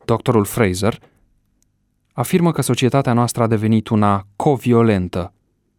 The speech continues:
o societate care sărbătorește haosul și, simultan, îl condamnă. Autorul conchide însă că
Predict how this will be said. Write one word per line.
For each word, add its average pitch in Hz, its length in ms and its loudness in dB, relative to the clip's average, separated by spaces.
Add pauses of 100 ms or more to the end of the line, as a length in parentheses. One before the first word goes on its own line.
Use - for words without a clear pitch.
(100)
o 127 80 -2
societate 131 560 0
care 123 440 0 (160)
sărbătorește 131 840 0
haosul 101 640 -2 (300)
și, - 200 -6
simultan, 113 840 0 (160)
îl 117 160 -2
condamnă. 98 680 -2 (800)
Autorul 104 520 0
conchide 117 440 0
însă 101 320 0
că 98 300 -2